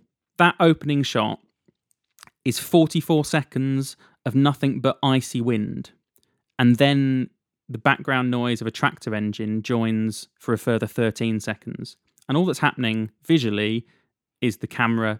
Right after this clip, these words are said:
panning around the field. Then after the band finish playing, there's twelve seconds of silence whilst the guy in a suit lights his cigarette, takes a draw on it, and then tells the guy in the fur coat it was crap.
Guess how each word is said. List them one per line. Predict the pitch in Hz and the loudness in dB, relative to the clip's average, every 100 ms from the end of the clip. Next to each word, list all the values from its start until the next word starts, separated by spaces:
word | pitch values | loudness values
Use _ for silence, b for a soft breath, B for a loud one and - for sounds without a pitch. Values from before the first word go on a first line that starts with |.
| - | -8
panning | - 110 104 | -4 -2 -2
around | 104 104 107 | -4 -4 -6
the | 110 | -8
field. | - 107 - - _ _ _ _ _ _ _ _ _ _ _ | -8 -10 -12 -18 _ _ _ _ _ _ _ _ _ _ _
Then | 147 165 | 2 4
after | 175 156 | 4 2
the | |
band | 151 147 143 | 0 0 0
finish | 151 131 - | -2 -2 -2
playing, | 156 113 - - 139 _ _ _ _ _ | -2 -2 -2 -6 -10 _ _ _ _ _
there's | 120 - | -2 0
twelve | - 165 156 147 | 2 4 6 4
seconds | - 135 - 123 117 | 0 -4 0 0 0
of | |
silence | - 147 131 101 104 - | -2 0 0 0 -4 -6
whilst | 123 110 - | -6 -6 -6
the | |
guy | 107 113 | -4 -2
in | 110 | -2
a | |
suit | - 117 110 | -2 -2 -2
lights | 113 110 - | -2 -6 -6
his | 120 | -6
cigarette, | 117 110 104 104 - - | -4 -2 -2 -2 -6 -8
takes | 120 113 | -8 -4
a | 110 | -6
draw | 113 107 | -4 -4
on | 107 | -4
it, | 107 - _ _ _ _ _ _ | -6 -8 _ _ _ _ _ _
and | 123 | -2
then | 107 104 | -2 -4
tells | - 110 - - _ _ _ _ _ - | -8 -14 -14 -18 _ _ _ _ _ -10
the | |
guy | 113 107 | -6 -6
in | |
the | 107 | -6
fur | 110 | -10
coat | - 110 - | -10 -10 -10
it | |
was | - | -14
crap. | - - - | -14 -16 -16